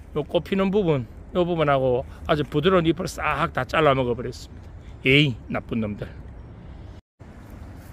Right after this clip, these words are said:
아, 제초 작업을 많이 했습니다. 아침에 한 시간 정도 이렇게 제초 작업을 했는데, 어이구, 이게 가슴 높이가 이제 올라오던 잡초들이 이렇게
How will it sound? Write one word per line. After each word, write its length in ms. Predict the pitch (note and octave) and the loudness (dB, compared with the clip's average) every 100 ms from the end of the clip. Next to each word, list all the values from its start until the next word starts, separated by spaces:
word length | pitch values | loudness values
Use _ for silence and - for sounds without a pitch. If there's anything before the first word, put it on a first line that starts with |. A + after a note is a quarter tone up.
| - - - | -18 -18 -8
아, 320 | C3 C3 A2+ G#2+ | -4 -2 -2 -4
제초 280 | - - D#3+ | -4 4 8
작업을 300 | E3 E3 D#3 | 8 8 8
많이 240 | C3+ C#3 | 8 8
했습니다. 500 | D#3+ - D3 C3 A#2+ - - - - - - - - - - - - - - - - - - - | 6 4 2 4 4 2 -10 -14 -14 -16 -16 -18 -18 -18 -18 -18 -18 -16 -18 -18 -16 -14 -14 -12
아침에 420 | - F3 D3+ B2+ - - - - - - - - - | -2 4 6 4 -2 -14 -16 -16 -16 -14 -14 -14 -6
한 240 | C3 C#3 | -2 0
시간 300 | C#3 F3+ D#3+ | 4 6 8
정도 300 | C#3+ C#3+ C#3 | 6 4 4
이렇게 220 | C#3 B2+ C3+ | 2 2 -2
제초 280 | B2 - | 0 2
작업을 400 | D#3+ D#3 D#3 D3 | 6 8 8 6
했는데, 540 | C#3 D3 C3 C3+ D3 A#2+ - - - - - - - - - - | 4 2 2 4 4 2 -8 -16 -16 -16 -18 -18 -16 -16 -16 2
어이구, 460 | C3+ C#3 B2+ A#2 | 4 4 2 0
이게 260 | D3 D3 C3+ - - - - - - - - - - - - - - - - - - - - - | 0 0 0 -4 -14 -14 -14 -14 -14 -16 -18 -18 -16 -16 -16 -16 -16 -16 -16 -16 -16 -16 -16 4
가슴 260 | F3 F3 E3+ | 6 6 6
높이가 340 | E3 D3+ D3 | 4 6 4
이제 80 | C#3 | 6
올라오던 640 | C#3 D3 E3+ E3 C#3 C#3 | 2 2 4 4 4 2
잡초들이 540 | B2 D#3+ - D#3 C#3+ C3+ | 2 0 0 2 2 2
이렇게 340 | C3 - A#2+ | 0 0 -2